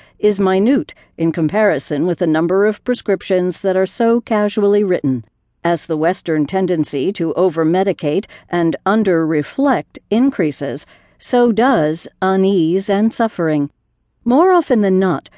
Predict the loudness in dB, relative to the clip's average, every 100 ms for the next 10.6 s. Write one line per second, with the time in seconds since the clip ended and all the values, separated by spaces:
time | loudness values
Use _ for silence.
0 | _ -2 0 2 2 0 0 0 0 -2
1 | -2 -2 -2 -2 0 2 0 -2 -2 0
2 | 0 0 2 2 2 0 -2 -4 -4 -2
3 | 0 0 0 -2 0 -2 -2 -2 -2 -2
4 | 0 -2 -4 -2 -2 -2 -2 -2 2 2
5 | 2 2 0 -4 -12 -20 _ _ 0 0
6 | 0 0 0 0 0 -2 -4 -20 -10 -2
7 | 2 4 4 2 0 2 2 2 2 2
8 | 2 0 0 2 2 0 2 0 0 -4
9 | -2 0 0 0 0 0 -2 -2 0 0
10 | 0 0 2 0 -2 -6